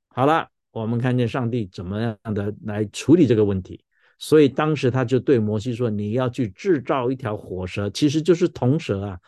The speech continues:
是铜做的，是那个样子像火蛇，你要挂在杆子上，而且呢，凡被咬的，就是那一些以色列百姓被咬的人呢，他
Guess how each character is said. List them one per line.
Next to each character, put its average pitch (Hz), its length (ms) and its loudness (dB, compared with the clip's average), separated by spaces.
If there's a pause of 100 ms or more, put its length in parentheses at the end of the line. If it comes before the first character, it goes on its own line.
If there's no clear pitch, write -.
是 - 120 -8
铜 135 320 4
做 190 200 8
的， 98 160 -4 (240)
是 - 140 -6
那 196 120 4
个 202 100 6
样 214 360 4
子 123 160 0
像 127 220 0
火 90 280 -8
蛇， 92 260 -8 (240)
你 113 80 -4
要 113 80 2
挂 196 600 6
在 135 200 2
杆 185 320 0
子 117 160 -4
上， 123 340 -2
而 120 140 -2
且 113 160 -2
呢， 110 120 -4 (520)
凡 135 360 0
被 190 240 6
咬 107 200 2
的， 117 160 -2
就 175 120 -2
是 165 200 -2
那 196 260 -2
一 190 180 -2
些 185 300 2
以 147 160 -2
色 127 160 -4
列 175 100 0
百 151 200 -2
姓 156 200 -6
被 160 260 0
咬 117 260 -2
的 143 160 -2
人 123 180 0
呢， 127 120 -6 (280)
他 180 440 -6